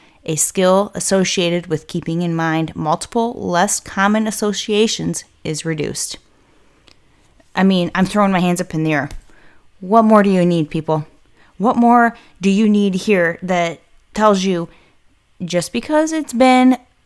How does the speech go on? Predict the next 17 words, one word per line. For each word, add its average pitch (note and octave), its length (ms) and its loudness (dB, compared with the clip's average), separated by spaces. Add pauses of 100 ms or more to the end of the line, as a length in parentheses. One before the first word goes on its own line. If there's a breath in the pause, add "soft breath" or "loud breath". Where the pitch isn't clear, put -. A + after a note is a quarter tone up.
glamorized F#3+ 1080 2
and F3 480 -2 (340 loud breath)
put A3 120 0
on A3 140 4
a A3 40 0
pedestal G#3+ 460 0
to F3 80 -6
people G3 300 -8
who G#3 100 -4
can G3+ 160 0
multitask, F#3 800 -2
and F#3 120 2
it's F3+ 200 -4
like F3+ 140 -2
a F3 60 0
bragging E3+ 600 2
point, - 340 -6